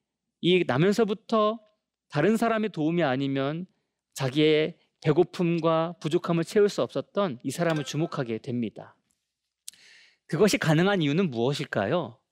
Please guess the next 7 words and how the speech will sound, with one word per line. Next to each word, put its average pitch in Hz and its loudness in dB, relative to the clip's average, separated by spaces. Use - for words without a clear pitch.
우리 160 4
사람은, 165 -2
우리 131 -2
사람은 180 0
보이는 233 4
것에 202 0
익숙하지요. 113 -8